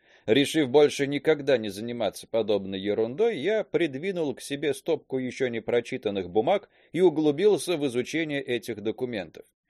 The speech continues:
Углубился в это дело до такой степени, что даже вздрогнул от зуммера селектора. Это звонил Андрей предупредить, что через десять минут начнётся организованная им по моему поручению видеоконференция учредителей.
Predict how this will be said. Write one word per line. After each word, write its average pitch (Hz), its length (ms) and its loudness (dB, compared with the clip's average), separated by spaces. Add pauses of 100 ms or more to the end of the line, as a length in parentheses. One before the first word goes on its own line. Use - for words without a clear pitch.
(260)
Углубился 165 840 2
в 156 60 2
это 202 260 4
дело 160 320 4
до 123 140 0
такой 120 400 0
степени, 131 680 -6
что - 240 -2
даже 123 340 4
вздрогнул 165 800 6
от 139 160 4
зуммера 151 440 2
селектора. 135 680 -2 (400)
Это 131 300 4
звонил 147 540 2
Андрей 151 500 0
предупредить, 120 680 -2
что - 200 -4
через 123 320 -6
десять 127 380 -4
минут 131 380 -4
начнётся 127 600 -2
организованная 123 920 0
им 139 240 -6
по 117 140 -2
моему 117 320 -4
поручению 120 680 -2
видеоконференция 120 1080 -2
учредителей. 127 800 -8